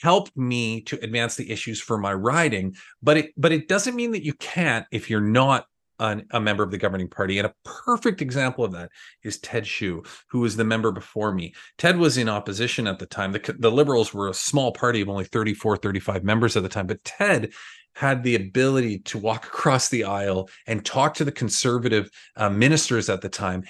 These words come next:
and actually get things done for Kingston. Uh, so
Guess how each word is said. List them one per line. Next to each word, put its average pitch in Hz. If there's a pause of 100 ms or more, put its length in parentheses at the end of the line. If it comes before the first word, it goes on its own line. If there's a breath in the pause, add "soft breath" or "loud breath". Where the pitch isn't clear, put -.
and 151
actually 175
get 139
things 123
done 107
for 101
Kingston. 95 (400 loud breath)
Uh, 107 (100)
so 135